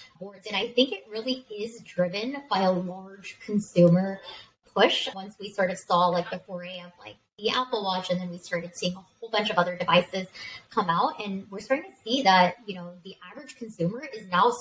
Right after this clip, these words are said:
super, super interested about their health. They wanna take charge. They don't just wanna go to the doctor, you know, once a year and be told, "Okay, like, do these things." Now they wanna have, you know, the ability to control their healthcare. And, and I think for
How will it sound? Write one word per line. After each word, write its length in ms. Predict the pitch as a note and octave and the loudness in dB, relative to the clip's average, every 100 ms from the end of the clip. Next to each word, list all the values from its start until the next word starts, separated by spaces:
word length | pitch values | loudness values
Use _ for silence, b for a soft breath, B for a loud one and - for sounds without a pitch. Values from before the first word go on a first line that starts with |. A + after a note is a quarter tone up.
| - | 0
super, 260 | B3 C4 C#4+ | 0 2 2
super 240 | C4 B3 | 2 0
interested 580 | - F#3+ G3 A3+ A#3 A3 B B | -2 -6 -10 2 4 4 B B
about 200 | - G3+ | 0 4
their 140 | B3+ C#4 | 6 4
health. 360 | F#3+ F3+ C4 - F3 | 2 0 0 -6 -4
They 160 | G3 | 0
wanna 280 | B3 C4 C4+ C4 | 4 6 6 6
take 260 | A#3 G#3+ | 2 2
charge. 560 | - - F3 E3+ B3 - | -6 -4 -4 -4 -10 -2
They 120 | F#3+ | 2
don't 200 | A3 A#3+ | 2 0
just 240 | - A3 A3 | -4 -6 -6
wanna 220 | G#3 G3 | -8 -6
go 360 | F3 F3 F#3+ B B B _ | -4 -4 -4 B B B _
to 60 | G#3 | -8
the 80 | |
doctor, 440 | G3 - - A3+ A#3 | 2 2 4 4 6
you 180 | A#3 F#3+ | 4 4
know, 140 | F3 | 2
once 300 | F#3 F#3 G#3+ | 2 0 -4
a 40 | A3+ | -6
year 240 | E3+ F#3 | -8 -10
and 120 | G#3+ F#3 | -14 -20
be 120 | F3+ - | -20 -12
told, 200 | F3+ F3+ | -12 -12
"Okay, 200 | A3 A3 | -2 -2
like, 200 | F#3 F3 | -2 -8
do 120 | F3 G3+ | -10 -14
these 200 | G3+ - | -14 -2
things." 320 | F3 A3+ C4 - | 0 0 -4 -10
Now 160 | G3+ C4+ | -6 2
they 140 | C#4 | 4
wanna 260 | A#3+ G3 A3+ | 4 0 -10
have, 400 | - F#3 G3 F#3+ - | -10 -12 -12 -12 -10
you 80 | F#3 | -2
know, 260 | E3+ E3+ - - | 0 -2 -6 2
the 220 | - - | 4 4
ability 420 | G#3 F3 F3 A3 A3 | -2 -14 -12 -4 -2
to 100 | G3 | -2
control 720 | G3+ F3 - G3 G#3 F3 b b b - | -4 -12 -4 -2 2 0 b b b -8
their 120 | F#3 | -6
healthcare. 400 | F#3 B3 - F3+ | -6 -6 -2 0
And, 140 | F#3 | 2
and 160 | F#3 F#3 | 2 2
I 120 | F#3+ | 2
think 260 | G#3 F#3+ - _ | 0 -2 -6 _
for 440 | F#3+ F3+ F3+ F3 | -6 -6 -8 -14